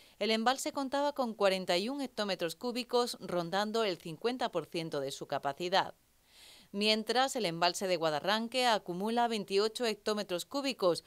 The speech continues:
un treinta y uno coma ochenta y dos por ciento de su capacidad, una cifra inferior a la del pasado año, cuando registraba cuarenta y cinco hectómetros cúbicos,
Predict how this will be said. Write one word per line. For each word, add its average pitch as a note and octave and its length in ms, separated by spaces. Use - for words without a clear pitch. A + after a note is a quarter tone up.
un G#3+ 180
treinta E3+ 380
y F3 100
uno C4+ 280
coma B3+ 180
ochenta B3 280
y - 40
dos A#3+ 160
por B3+ 180
ciento A3 360
de G#3 100
su G3+ 160
capacidad, F#3+ 680
una G#3 220
cifra A#3 420
inferior G#3 680
a G3+ 120
la E3 280
del D3+ 180
pasado F#3 460
año, F#3 280
cuando F#3+ 260
registraba E3 580
cuarenta D#3+ 340
y C#3+ 60
cinco F3 320
hectómetros G#3 500
cúbicos, G3 500